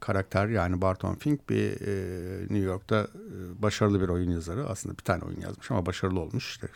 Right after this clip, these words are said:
kritikler de beğeniyor, eleştirmenler de beğeniyor, seyirci de beğeniyor falan. E, bunun üzerine Hollywood'dan bir teklif geliyor. İşte sana haftada bin dolar mı?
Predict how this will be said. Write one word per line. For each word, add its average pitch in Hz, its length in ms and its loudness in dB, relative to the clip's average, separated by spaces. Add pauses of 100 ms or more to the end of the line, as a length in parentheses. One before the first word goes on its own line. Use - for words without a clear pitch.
(100)
kritikler 87 480 0
de 85 80 -2
beğeniyor, 82 300 -2
eleştirmenler 90 640 0
de 82 100 -6
beğeniyor, 87 360 -2 (920)
seyirci 90 360 4
de 85 160 -2
beğeniyor 82 320 -6
falan. 208 320 2 (1040)
E, - 40 -2 (440)
bunun 156 180 8
üzerine 123 280 10
Hollywood'dan 131 520 8
bir 170 60 2
teklif 143 360 2
geliyor. 139 460 2
İşte 123 420 0
sana 127 520 0 (280)
haftada 131 520 0
bin 165 220 -2
dolar - 240 2
mı? 107 200 0